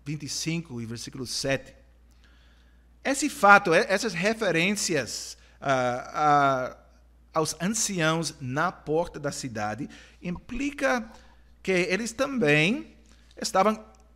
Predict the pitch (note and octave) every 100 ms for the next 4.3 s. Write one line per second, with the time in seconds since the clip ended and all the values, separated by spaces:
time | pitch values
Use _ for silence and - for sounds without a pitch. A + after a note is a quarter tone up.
0 | - G#3+ B3+ G#3 E3 E3 F3 E3 E3 D3+
1 | F3 F#3+ G3+ F#3 - C#3 D3 D3 C#3 B2
2 | D#3 C3 - C#3 A2+ A2 A#2+ - - _
3 | _ _ - C3 B2+ A2 B2+ B2+ A2+ G2+
4 | F2 - -